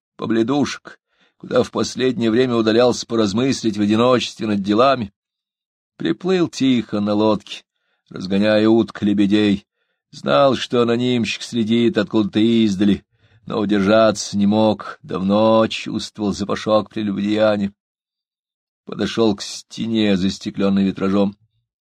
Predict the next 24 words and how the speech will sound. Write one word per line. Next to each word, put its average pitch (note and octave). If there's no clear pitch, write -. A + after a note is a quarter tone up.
Сквозь -
цветные A#2
стёкла G2+
их G2+
голые G#2+
фигуры G#2+
двигались, G#2
становясь A2
то A2
мертвенно-синими, G2
то G#2
зелёными. G2
Смотрел B2
недолго G2
и -
бесшумно G2
удалился. F2
Судя D#3+
по C#3
всему, D#3
они D3+
ничего -
не G#2
заметили. F#2